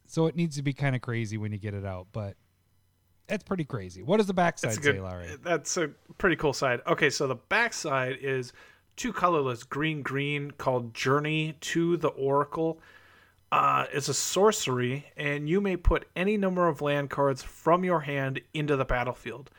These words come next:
Speaker 2: Then, if you control eight or more lands, you may discard a card.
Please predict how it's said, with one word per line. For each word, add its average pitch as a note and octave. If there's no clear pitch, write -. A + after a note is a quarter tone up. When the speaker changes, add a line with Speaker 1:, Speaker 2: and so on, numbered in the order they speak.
Speaker 2:
Then, C#3
if D#3+
you D3
control C#3
eight D3
or E3
more F#3
lands, C3
you C#3+
may B2+
discard D3+
a E3
card. B2+